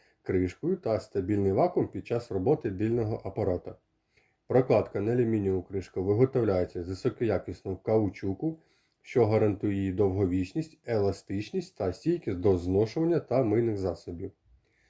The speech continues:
Завдяки особливій конструкції з ущільнювальною мембраною,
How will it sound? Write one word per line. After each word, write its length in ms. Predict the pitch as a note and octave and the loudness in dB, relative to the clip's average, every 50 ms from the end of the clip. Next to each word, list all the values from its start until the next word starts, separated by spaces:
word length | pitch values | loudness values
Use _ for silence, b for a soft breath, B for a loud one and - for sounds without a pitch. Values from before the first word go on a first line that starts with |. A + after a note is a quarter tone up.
| _ _ _ _ - | _ _ _ _ 0
Завдяки 500 | F#2 G#2 A2+ B2 C3+ D3 C#3+ - A2 G2 | 4 4 4 4 4 0 -2 0 -2 0
особливій 600 | G2 A2 A2 G#2 - - C3+ B2 B2+ A#2+ A2+ G#2 | 0 0 -2 -2 0 -2 0 4 4 4 4 4
конструкції 840 | F#2+ - A#2 A2+ G#2 G#2+ - - G2+ G#2 F#2 E2+ - - G2 F#2 F#2 | 2 2 0 0 0 0 -4 -4 -2 -2 -2 -4 -6 -6 -6 -6 -4
з 140 | F2 F2+ - | -4 -6 -8
ущільнювальною 1000 | - B2 G#2+ - - C3 A#2 A2 G#2 G#2 G2 F#2+ F#2+ F#2 F#2 F#2 F2+ F2 F2 F2+ | -8 -8 -8 -6 -2 0 2 4 4 4 4 2 2 2 2 0 0 0 0 2
мембраною, 720 | F#2+ G#2 G#2+ G#2 F2+ F#2+ F#2 F#2 F#2 F#2+ A2+ C#3+ D#3+ | 4 4 4 4 4 2 2 2 2 2 2 0 0